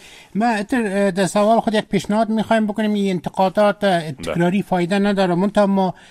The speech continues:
Speaker 1: اه، چیزا را بحث بکنیم که یک کمک به اصطلاح یک نظر بیرون شود از این صحبت‌های ما و شما. اه، به طور مثال حال صدر اعظم هندوستان به چین رفته و از میلیاردها دلار، حتی تریلیون دلار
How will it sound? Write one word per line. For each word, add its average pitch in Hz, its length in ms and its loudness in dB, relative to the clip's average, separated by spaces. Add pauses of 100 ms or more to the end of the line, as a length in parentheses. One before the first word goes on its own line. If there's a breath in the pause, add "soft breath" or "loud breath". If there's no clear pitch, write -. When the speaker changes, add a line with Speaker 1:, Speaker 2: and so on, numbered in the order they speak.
(160 loud breath)
Speaker 1:
اه، 143 200 0
چیزا 175 320 -2
را 208 120 2
بحث 208 380 -2
بکنیم 208 640 -2
که 190 220 0
یک 160 80 -6
کمک 196 380 -2 (440)
به 160 60 2
اصطلاح 180 300 -2
یک 175 160 0
نظر 165 380 0 (340)
بیرون 165 300 0
شود 180 200 0
از 156 160 2
این 151 80 -2
صحبت‌های 143 500 -2
ما 190 180 2
و 165 40 -2
شما. 185 320 0 (340 loud breath)
اه، 143 120 -2
به 151 160 -2
طور 190 280 2
مثال 202 360 0
حال 196 420 2
صدر 160 240 -2
اعظم 180 320 2
هندوستان 185 480 0
به 160 120 -2
چین 190 260 0
رفته 190 300 0
و 190 280 2 (320 loud breath)
از 147 200 0
میلیاردها 156 800 2
دلار، 151 380 0
حتی 156 200 2
تریلیون 180 540 0
دلار 165 480 0